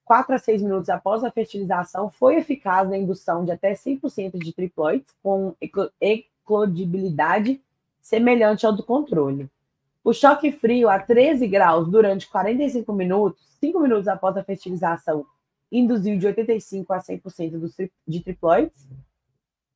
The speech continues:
E a imersão de ovos fertilizados em citoclasina A, B ou D, em concentrações até dez quilos, é, foram ineficazes na indução de triploidia ou tetraploidia, que eles também observaram não,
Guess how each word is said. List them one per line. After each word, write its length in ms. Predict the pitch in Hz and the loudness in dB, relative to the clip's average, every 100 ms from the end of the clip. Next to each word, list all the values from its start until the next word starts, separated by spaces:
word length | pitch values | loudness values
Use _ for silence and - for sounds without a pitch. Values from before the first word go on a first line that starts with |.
| - | 2
E 80 | 247 | 6
a 100 | 262 | 6
imersão 600 | 277 277 269 - 254 320 | 6 4 4 2 0 2
de 140 | 311 | 4
ovos 320 | 240 202 214 | 6 6 2
fertilizados 760 | - 226 - 208 185 165 165 185 | 0 -2 -2 -4 0 0 0 -2
em 100 | 190 | -4
citoclasina 720 | - 208 202 180 180 185 135 | -6 -8 -2 -2 -2 -6 -6
A, 240 | - 220 247 | -2 0 0
B 400 | 180 190 185 - | -2 0 -2 -2
ou 160 | 190 180 | -4 -2
D, 420 | 165 208 226 - | 2 4 4 -2
em 80 | 185 | -10
concentrações 600 | 208 175 190 185 180 180 | -10 -8 -4 -4 -4 -6
até 240 | 180 214 214 | -2 -2 -2
dez 220 | 214 208 | -2 -6
quilos, 440 | - 220 226 175 _ _ _ _ _ _ _ | -8 -6 -4 -8 _ _ _ _ _ _ _
é, 280 | 170 175 175 | 0 2 0
foram 460 | 170 214 220 247 - | 0 0 2 0 -2
ineficazes 1040 | 262 330 370 320 311 277 - 196 185 269 _ _ _ _ _ _ _ | -2 0 2 0 0 -6 -4 -2 -2 -6 _ _ _ _ _ _ _
na 260 | 202 196 214 | -4 -2 -2
indução 460 | 220 233 - 208 | -2 -4 -4 -4
de 100 | 214 | -4
triploidia 720 | 208 214 214 208 165 196 214 - | -6 -6 -4 -4 -4 -2 -2 2
ou 240 | 226 262 - | 6 6 6
tetraploidia, 920 | 226 214 220 214 240 247 156 156 151 | -2 -2 -4 -4 -2 -2 -2 -4 -6
que 120 | 165 | -6
eles 100 | 170 | -8
também 400 | - 170 170 196 | -8 -8 -6 -6
observaram 640 | 185 - 208 170 170 190 190 | -6 -6 -4 -2 -2 -4 -6
não, 320 | 185 190 | -6 -8